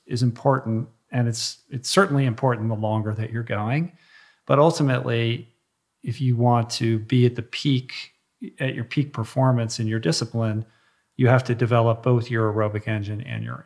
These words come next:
anaerobic engine. And you have to become very adept at being able to switch gears.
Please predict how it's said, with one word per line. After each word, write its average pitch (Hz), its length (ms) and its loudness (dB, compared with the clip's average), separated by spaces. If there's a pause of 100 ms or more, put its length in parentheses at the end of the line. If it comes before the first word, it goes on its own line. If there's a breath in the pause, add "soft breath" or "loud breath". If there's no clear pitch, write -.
anaerobic 117 520 -8
engine. 107 380 -10
And 117 160 -2
you 120 60 4
have 127 160 4
to 123 80 -8
become 123 340 0
very 113 240 2
adept 147 600 4 (1000)
at 139 120 2
being 131 180 4
able 120 180 0
to 113 60 -4
switch - 280 -8
gears. 123 460 -10